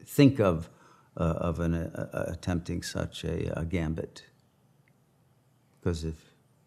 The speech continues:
if it's not foolproof, obviously you lose the game.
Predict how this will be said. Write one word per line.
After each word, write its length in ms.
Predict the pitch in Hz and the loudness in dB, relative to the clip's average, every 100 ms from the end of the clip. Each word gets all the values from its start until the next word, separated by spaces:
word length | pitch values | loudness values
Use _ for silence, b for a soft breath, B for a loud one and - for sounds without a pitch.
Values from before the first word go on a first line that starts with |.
| _ _ - | _ _ -14
if 140 | 85 | -6
it's 200 | 82 - | -6 0
not 300 | 107 110 110 | 6 6 4
foolproof, 720 | - 135 139 - 90 87 87 - | 6 8 8 8 2 2 -2 -2
obviously 480 | 98 98 92 - 98 | -2 0 -2 -2 -4
you 140 | 92 | -2
lose 340 | 87 92 82 82 | 0 -2 -2 -6
the 80 | |
game. 420 | 87 113 117 - | -4 -2 -2 -6